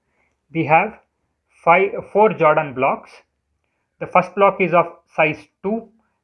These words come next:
because of t minus two whole squared. J one two and J one three are blocks of size one cross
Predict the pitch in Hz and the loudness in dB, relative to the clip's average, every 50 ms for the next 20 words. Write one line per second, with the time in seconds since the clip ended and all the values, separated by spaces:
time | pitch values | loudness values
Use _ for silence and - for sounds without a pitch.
0 | _ _ 135 160 165 - 175 160 151 135 156 190 233 - - - _ _ _ _ | _ _ -10 -10 -2 0 2 2 2 2 0 0 0 -2 -6 -18 _ _ _ _
1 | _ _ _ _ _ _ _ _ _ _ 175 185 180 175 170 165 160 147 - - | _ _ _ _ _ _ _ _ _ _ -8 -4 -2 -2 -2 -2 -2 -6 -8 -8
2 | - 165 151 - - 147 131 - - _ - 160 180 208 233 - - _ _ _ | -10 -10 -8 -6 -6 -6 -6 -8 -16 _ -2 0 0 0 -2 -4 -10 _ _ _
3 | _ _ _ _ _ _ _ _ _ _ _ _ _ 123 - 170 185 202 196 202 | _ _ _ _ _ _ _ _ _ _ _ _ _ -8 -2 0 0 2 2 0
4 | 202 185 190 196 196 208 214 - 170 156 147 113 107 165 185 185 190 185 175 - | -2 -2 -4 -4 -4 -2 0 0 -2 -2 -2 -4 -2 -2 0 0 0 -2 -4 -6
5 | - 175 180 185 196 214 - 160 151 156 156 165 - - _ _ _ _ _ _ | -4 -4 -2 -2 -2 -2 0 2 2 4 2 0 -2 -10 _ _ _ _ _ _
6 | _ _ _ _ _ _ _ _ 117 147 151 156 170 - - - 185 165 - - | _ _ _ _ _ _ _ _ -8 0 2 2 2 2 0 -4 -6 -6 -4 -4
7 | 175 160 151 139 131 139 139 139 - - 156 147 - | -4 -4 -4 -4 -4 -4 -4 -4 -6 -4 -6 -6 -6